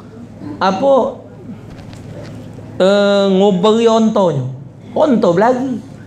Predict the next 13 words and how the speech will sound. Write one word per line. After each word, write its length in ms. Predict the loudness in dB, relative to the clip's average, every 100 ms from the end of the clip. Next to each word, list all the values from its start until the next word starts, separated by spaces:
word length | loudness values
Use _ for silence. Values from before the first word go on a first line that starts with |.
| -14 -14 -16 -16 -12 -10 -8 -4
Ngawak 400 | 0 2 2 2 0
pedang. 240 | 0 0 -6 -10 -16 -20 -20 -2
"Kau 240 | 2 4 4
ku 160 | 4
bunuh, 400 | 4 4 6 4 4
kau." 240 | 2 2 2 -2
Berlari 400 | 0 2 2 2
onto. 320 | 2 0 -2
"Apa 320 | -2 -4 -4
aku 160 | 0 2
bunuh, 160 | 2 2
apa?" 320 | 0 0 0
Kecilnya. 560 | -2 2 2 4 2